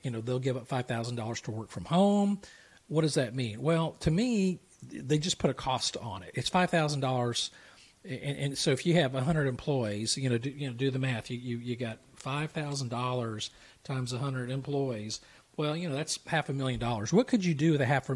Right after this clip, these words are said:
half, half a million <laughs> dollars, uh, to, to make, to transform your business to where,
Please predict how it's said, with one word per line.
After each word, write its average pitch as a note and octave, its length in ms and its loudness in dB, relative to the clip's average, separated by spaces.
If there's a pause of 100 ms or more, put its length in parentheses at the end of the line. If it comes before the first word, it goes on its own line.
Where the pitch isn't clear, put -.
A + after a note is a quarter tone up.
(140)
half, - 320 2
half E3 240 6
a - 20 6
million D3 300 8
<laughs> - 120 12
dollars, B2+ 520 2 (600)
uh, A#2+ 340 0
to, - 140 0
to - 220 0
make, C#3 460 2
to C3 100 2
transform D3 500 2
your A#2 100 2
business B2 400 2
to - 100 -6
where, A#2+ 240 2